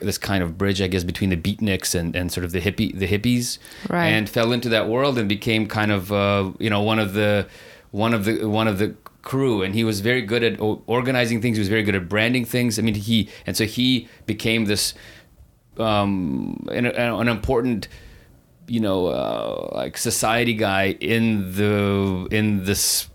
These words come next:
Speaker 1: in the counterculture movement in, in San Francisco, and found himself in, like, this, at the center of these, you know, now in hindsight, of these pivotal moments in, in, in, in American culture, right? Where, like, he helped, one of his big,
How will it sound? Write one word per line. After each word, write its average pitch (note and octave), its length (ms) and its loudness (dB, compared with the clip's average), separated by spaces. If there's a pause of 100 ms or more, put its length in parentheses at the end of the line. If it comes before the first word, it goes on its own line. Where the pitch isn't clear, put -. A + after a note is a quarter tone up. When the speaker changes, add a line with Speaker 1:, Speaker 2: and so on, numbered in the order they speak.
(140)
Speaker 1:
in A2 60 -8
the G#2+ 80 -6
counterculture C#3+ 520 -2
movement G2+ 300 0
in, G#2+ 160 0 (160)
in A#2+ 120 0
San A2+ 200 0
Francisco, A2+ 640 0 (240)
and A#2 360 0
found B2+ 300 0
himself A2 480 0
in, G#2+ 160 0
like, G2+ 180 2
this, - 180 -2
at - 140 -4
the G2+ 60 -4
center A2+ 320 2
of G2 220 0
these, F#2+ 360 2 (400)
you A#2 100 2
know, G#2+ 180 2 (160)
now A2+ 240 2
in G#2 80 0
hindsight, A2 400 2
of F#2+ 80 2
these F#2 160 -2
pivotal A2 380 0
moments G#2+ 520 0
in, F#2+ 220 2
in, G2 320 2
in, F#2 300 0
in G2 80 -4
American G2 800 0 (400)
culture, G#2 440 -2
right? G2 220 0
Where, G#2 140 0
like, G2+ 220 0
he A#2 220 0
helped, A2 260 0 (220)
one A2 140 -2
of A2 80 0
his G2+ 180 2
big, G2 400 0